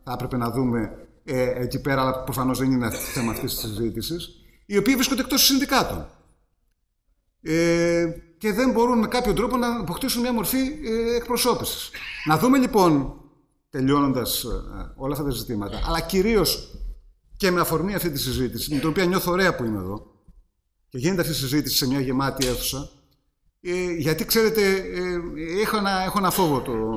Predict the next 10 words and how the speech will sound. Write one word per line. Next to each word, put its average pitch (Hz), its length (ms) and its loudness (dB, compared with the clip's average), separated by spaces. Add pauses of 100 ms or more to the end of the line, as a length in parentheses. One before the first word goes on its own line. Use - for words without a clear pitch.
(140)
είχα 151 140 -4
ένα 151 100 2
φόβο 156 180 0
το 120 60 -6
τελευταίο 120 300 -4
διάστημα. 95 520 -6 (880)
Ε, - 100 -20 (1080)
την 175 120 0
οποιαδήποτε 190 440 2
συζήτηση 151 1000 -2